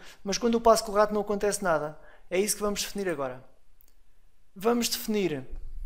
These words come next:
o visited, portanto, usamos o mesmo sistema, menu, U L, L I, A, e agora dois pontos, visited. Portanto, eu estou já a fazer o visited,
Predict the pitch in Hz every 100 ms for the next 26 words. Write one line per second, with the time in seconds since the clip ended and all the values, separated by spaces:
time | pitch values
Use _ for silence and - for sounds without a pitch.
0 | - - 214 202 208 208 208 240 233 -
1 | - 185 165 - - - - 185 247 233
2 | 226 240 233 226 - 190 180 196 196 -
3 | 214 220 196 190 208 - - - - -
4 | 226 190 180 208 - - - 202 196 175
5 | 175 214 - - - - - - - -
6 | - - - - - 170 180 220 - -
7 | - - - - 208 220 190 165 180 269
8 | - - 214 226 226 - - - - -
9 | - - - - - - - 233 190 226
10 | 180 - 147 - - - - - - -
11 | - 180 214 262 254 254 233 240 226 185
12 | 208 208 202 220